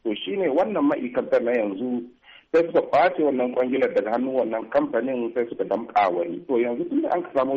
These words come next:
jarin, dama su wa'annan ma'aikatan suna faɗi suna cewa jarin ne babu. To, yanzu tun da suka je suka ciyo mana bashi bisa kan haka,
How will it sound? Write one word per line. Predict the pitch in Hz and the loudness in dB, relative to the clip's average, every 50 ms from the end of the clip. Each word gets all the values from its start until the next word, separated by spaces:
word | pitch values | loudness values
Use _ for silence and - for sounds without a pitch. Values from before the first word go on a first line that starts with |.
| 131 | 0
jarin, | 135 117 117 113 117 | 0 0 0 0 2
dama | 185 190 170 165 160 156 - - | 2 2 2 2 0 -2 -2 -2
su | 196 196 220 | -2 2 2
wa'annan | 233 - 165 160 165 156 151 | 4 4 2 0 2 2 2
ma'aikatan | 143 143 - 143 131 127 131 123 123 | 0 0 0 0 -2 0 0 -2 0
suna | 170 170 139 | 0 0 0
faɗi | 127 139 - - - | -2 -2 -6 -6 -2
suna | 143 139 120 - - | 0 0 0 0 0
cewa | 131 113 110 107 107 107 - - - - - - 87 - | 0 2 4 4 2 2 0 -4 -16 -20 -18 -10 -2 2
jarin | 147 135 127 123 113 110 110 | 6 6 6 6 4 2 0
ne | 104 98 95 | 0 0 2
babu. | - 98 98 101 98 - - - - - | 4 4 6 4 4 2 -2 -12 -8 0
To, | 127 131 131 | 2 4 4
yanzu | 135 139 147 175 170 | 4 2 0 -2 0
tun | 208 254 294 302 | 2 4 4 4
da | - - | 2 0
suka | - - 190 156 | -2 0 0 2
je | 156 151 | 0 0
suka | - 170 - 170 - | -2 -2 -2 -2 0
ciyo | - 147 151 | 2 2 2
mana | 151 151 131 104 | 2 2 2 2
bashi | - - 120 120 120 - - - - - _ _ _ _ _ _ - | 4 4 4 4 4 2 -2 -8 -10 -18 _ _ _ _ _ _ -4
bisa | - 170 165 135 - | -4 -2 -2 0 0
kan | 156 - - | 0 -2 0
haka, | - 147 147 - 131 | 0 -2 -2 -2 -4